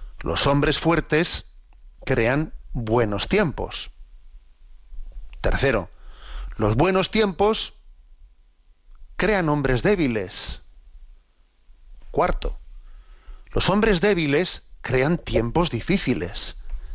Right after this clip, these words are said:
Pero claro, luego llega en un punto uno. Ahora, pero los tiempos difíciles crean hombres fuertes, pero los hombres fuertes crean buenos tiempos, pero los buenos tiempos crean hombres débiles. Y es como si la, no, fuese dando la, la,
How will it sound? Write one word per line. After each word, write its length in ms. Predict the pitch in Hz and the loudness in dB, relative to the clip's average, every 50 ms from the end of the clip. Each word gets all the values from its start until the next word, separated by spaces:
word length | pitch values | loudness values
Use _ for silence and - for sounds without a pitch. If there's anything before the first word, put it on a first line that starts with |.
| - - - - - - - - - - - - - - - - - - - - | -8 -8 -8 -8 -8 -10 -10 -12 -12 -12 -14 -16 -16 -16 -16 -16 -16 -8 -2 0
Pero 160 | 135 117 123 | 2 4 4
claro, 180 | 120 175 170 147 | 4 4 4 4
luego 200 | 147 156 156 180 | 4 4 4 4
llega 160 | 175 175 170 | 4 4 2
en 80 | 165 | 2
un 80 | 160 151 | 0 2
punto 280 | 151 165 160 151 202 226 | 0 0 2 2 2 2
uno. 280 | 196 135 98 - - - - | 2 2 0 -4 -8 -8 -4
Ahora, 260 | - 143 135 98 - - | -2 0 0 -2 -2 -2
pero 160 | - 147 120 | 0 0 2
los 160 | 107 110 - - | 0 0 0 2
tiempos 260 | 175 170 175 180 165 | 2 2 4 2 2
difíciles 480 | 196 170 185 196 - 214 214 220 185 | 2 4 2 2 2 2 2 2 2
crean 300 | - - 160 160 156 156 | 2 2 2 2 2 2
hombres 260 | 160 156 160 170 147 - | 2 2 2 0 0 0
fuertes, 400 | - 131 - - - 101 101 - | -2 -2 -2 -4 -6 -8 -6 -4
pero 160 | - 107 104 | -2 -2 0
los 140 | 104 - 170 | 0 2 2
hombres 240 | 175 175 175 143 | 4 4 2 2
fuertes 280 | - 165 175 156 196 - | 2 2 2 2 0 2
crean 240 | - 175 160 156 156 | 2 2 2 2 2
buenos 240 | 160 165 156 135 - | 2 2 0 0 -2
tiempos, 440 | - 123 104 - - 98 92 - - - - - - | -2 -2 -2 -2 -4 -8 -8 -8 -10 -12 -10 -4 -2
pero 120 | - 143 123 | 2 2 4
los 140 | 117 120 | 4 4
buenos 280 | 123 170 190 185 160 - | 4 4 4 4 2 2
tiempos 260 | - 202 190 185 160 | 0 0 0 0 0
crean 200 | - 190 175 160 | 2 2 2 2
hombres 280 | 160 156 151 156 135 127 | 2 2 2 2 2 4
débiles. 240 | 139 131 127 113 - - - - | 2 2 2 0 -4 -6 -8 -2
Y 80 | - 143 | 0 2
es 140 | 175 - - | 2 2 2
como 220 | 226 208 190 180 | 0 0 0 0
si 160 | - - 139 | 0 2 2
la, 120 | 139 135 - | 2 2 0
no, 300 | - 165 175 139 143 - - | 0 0 2 2 2 0 -2
fuese 320 | - - 170 165 - 185 160 | -2 0 0 2 4 4 4
dando 280 | 160 165 165 175 185 170 | 2 2 2 0 0 0
la, 420 | - - 131 135 131 - 139 131 | -2 -4 -4 -4 -2 0 0 0
la, 260 | 127 135 123 120 - | 0 0 0 0 -2